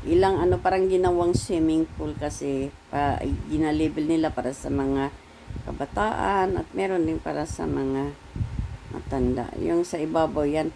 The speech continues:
for ano yan, four feet. Itong mga sa mga bata, three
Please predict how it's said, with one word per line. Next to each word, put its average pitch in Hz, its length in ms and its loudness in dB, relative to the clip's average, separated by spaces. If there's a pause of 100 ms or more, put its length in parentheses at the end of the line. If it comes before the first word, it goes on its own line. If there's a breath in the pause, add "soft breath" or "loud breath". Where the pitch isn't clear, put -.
for 156 240 2
ano 139 320 0
yan, 143 320 -2 (480)
four 139 240 0 (160)
feet. 147 200 0 (280)
Itong 156 560 2 (160)
mga 151 320 -2
sa 156 160 -6
mga 147 240 -2
bata, 143 280 0 (120)
three 143 220 -6